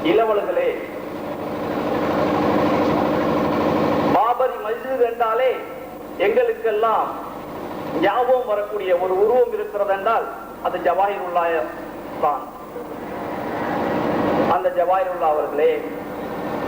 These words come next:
இந்த இயக்கத்துக்கு தந்தையாக இருந்து, தாயாக இருந்து எங்களை வழிநடத்தி செல்லக்கூடிய எங்கள் அன்பு பொதுச் செயலாளர் அப்துல் சமத் சாஹிப் அவர்களே,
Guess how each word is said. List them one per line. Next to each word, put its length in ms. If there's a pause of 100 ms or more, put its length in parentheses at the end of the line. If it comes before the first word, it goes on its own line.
(220)
இந்த 260
இயக்கத்துக்கு 800
தந்தையாக 560
இருந்து, 460
தாயாக 480
இருந்து 460
எங்களை 340
வழிநடத்தி 520
செல்லக்கூடிய 840 (200)
எங்கள் 280
அன்பு 320
பொதுச் 340
செயலாளர் 520 (880)
அப்துல் 420
சமத் 300
சாஹிப் 180
அவர்களே, 580